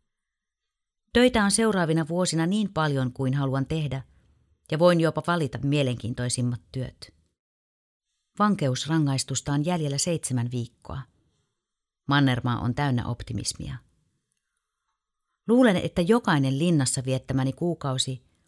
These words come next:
on tuonut minulle vastaavasti yhden vuoden lisää eloa", hän kirjoittaa ja selittää. Lamavuosina tuhat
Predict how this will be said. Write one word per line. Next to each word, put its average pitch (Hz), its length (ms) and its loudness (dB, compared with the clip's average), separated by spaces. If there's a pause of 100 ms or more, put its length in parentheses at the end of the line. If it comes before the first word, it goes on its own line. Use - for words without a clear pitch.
(340)
on 185 160 2
tuonut 214 340 4
minulle 170 320 0
vastaavasti 160 680 -4
yhden 160 360 -2
vuoden 135 280 -2
lisää 139 300 -4 (100)
eloa", 120 340 -4 (720)
hän 127 180 -2
kirjoittaa 117 680 -6 (600)
ja 180 80 0
selittää. - 680 -4 (1700)
Lamavuosina 202 600 4
tuhat 185 220 -4